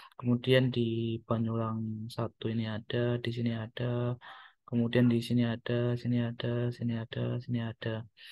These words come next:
dan lain sebagainya. Nah, ini yang perlu diperhatikan nantinya.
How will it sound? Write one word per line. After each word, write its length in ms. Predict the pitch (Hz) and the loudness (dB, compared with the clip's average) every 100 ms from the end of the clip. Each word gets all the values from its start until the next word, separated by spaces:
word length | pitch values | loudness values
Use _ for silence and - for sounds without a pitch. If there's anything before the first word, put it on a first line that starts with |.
| - _ | -20 _
dan 120 | 127 117 | 0 2
lain 140 | 117 - | 2 0
sebagainya. 680 | - 110 - 113 104 104 101 101 - _ _ _ _ _ _ _ _ 123 | -4 -4 0 0 0 -2 -4 -8 -14 _ _ _ _ _ _ _ _ -4
Nah, 120 | 107 107 | -4 -4
ini 640 | 110 120 120 117 117 117 120 _ _ _ _ _ _ 120 | 0 4 4 4 4 2 -4 _ _ _ _ _ _ -10
yang 160 | 113 - | -10 -6
perlu 240 | 107 107 - | -6 -6 -8
diperhatikan 2750 | 104 104 104 107 107 - - _ _ _ _ _ _ _ _ _ _ _ _ _ - 113 110 - - - 156 233 - _ _ _ _ _ _ _ 123 | -8 -8 -10 -10 -14 -18 -20 _ _ _ _ _ _ _ _ _ _ _ _ _ -6 -4 -4 -8 -4 0 2 0 -4 _ _ _ _ _ _ _ -2
nantinya. 640 | 117 113 113 113 135 226 | -2 -2 -2 -2 -2 -4